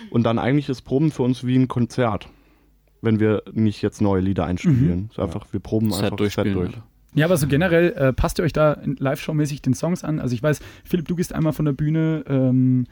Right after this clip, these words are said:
Speaker 2: bei, ich glaub, bei, bei eurem Monster-Song All Along ist es ja eh, da ist ja eh alles immer im Wechsel, so dann holt
Speaker 3: Ja.
Speaker 2: Jaki das Saxophon raus. Ähm, wie überlegt ihr euch das denn?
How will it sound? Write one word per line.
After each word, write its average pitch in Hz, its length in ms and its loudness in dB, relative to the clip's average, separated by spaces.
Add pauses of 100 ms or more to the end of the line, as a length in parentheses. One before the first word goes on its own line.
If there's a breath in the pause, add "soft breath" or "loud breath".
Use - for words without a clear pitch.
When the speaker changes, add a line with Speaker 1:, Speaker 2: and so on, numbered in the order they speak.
(560 soft breath)
Speaker 2:
bei, 131 220 -2
ich 147 100 -8
glaub, 135 260 0
bei, 147 180 0
bei 143 160 2
eurem 143 380 4
Monster-Song 156 920 2
All 143 160 2
Along 147 320 4
ist 139 200 -4
es - 100 -10
ja 143 160 0
eh, 156 320 2
da 143 160 -2
ist 139 300 -6
ja 165 100 -2
eh 170 240 0
alles 156 240 -2
immer 170 220 2
im 147 140 4
Wechsel, 165 360 0
so 147 140 -4
dann 139 180 2
holt 139 180 0
Speaker 3:
Ja. 104 160 0
Speaker 2:
Jaki 151 440 0
das 143 420 -4
Saxophon 151 480 0
raus. 147 360 2 (360 loud breath)
Ähm, 135 300 4
wie 147 100 2
überlegt 143 320 2
ihr 147 60 0
euch 127 120 2
das 131 160 -2
denn? 127 220 0